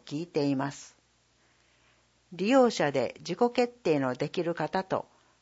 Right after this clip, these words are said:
これからの生活をどのように迎えていきたいかの話を進めています。間部浅野さん、言語聴覚士、リハビリテーション事業者連絡会、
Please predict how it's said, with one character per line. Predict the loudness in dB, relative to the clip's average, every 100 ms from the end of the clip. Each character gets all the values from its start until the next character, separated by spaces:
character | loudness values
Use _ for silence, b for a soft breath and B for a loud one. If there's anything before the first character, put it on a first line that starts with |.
| _
こ | -2
れ | 0
か | 2 4
ら | 4
の | 2
生 | 0 0 0
活 | 0 -4 2 2
を | 2
ど | 0 0
の | 2
よ | 4 4
う |
に | 2
迎 | -2 -2 -2 -2
え |
て | -2 -4
い |
き | -4 -2
た | -2
い | -2
か | -4
の | -4
話 | -4 -4 -4 -2 0
を | 0
進 | -2 -8 -2
め | -2 0
て | -2
い | -2
ま | -4 -6
す。 | -10 -18 _ _ _ _ _ _ _ _ _ _ _ _
間 | 2 2
部 | 6 4 4
浅 | -2 2 2
野 | 2 0
さ | 0 -2
ん、 | -2 -8 _ b b b -2
言 | 2 2 2
語 | 0 -2
聴 | 4 6 6
覚 | 4 0 -4
士、 | -8 -12 -12 _ _ _ _ _ _ -6
リ | -2
ハ | 4 4
ビ | 4
リ | 0 -2
テ | 2 2
ー |
シ | 2 0
ョ |
ン | 0
事 | -2 0
業 | 4 4
者 | 4 2
連 | 4 2 2
絡 | -2 -2
会、 | 0 2 2